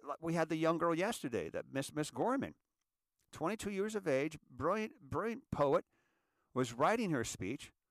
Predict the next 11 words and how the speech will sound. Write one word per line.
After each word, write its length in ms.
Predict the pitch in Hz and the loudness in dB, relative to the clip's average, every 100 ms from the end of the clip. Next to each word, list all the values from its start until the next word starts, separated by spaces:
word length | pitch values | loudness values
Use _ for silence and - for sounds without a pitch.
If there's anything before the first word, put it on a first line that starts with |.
| _ | _
locked, 400 | - 139 208 233 - | -2 4 4 2 -6
lo-, 200 | 120 160 | 0 0
locked 360 | 110 139 208 - | 2 4 4 4
away, 440 | 165 160 - 160 | 0 0 0 -4
<laughs> 100 | - | -2
basically, 540 | - 135 - - 151 147 _ _ _ | -2 -2 -2 -2 -2 -2 _ _ _
sheltering 420 | - 175 240 170 - | 2 4 6 2 2
in 140 | 170 | 2
place 360 | 151 156 165 - 135 | 4 4 4 2 0
with 140 | 143 | 0
herself, 460 | 120 123 196 175 | 0 0 6 6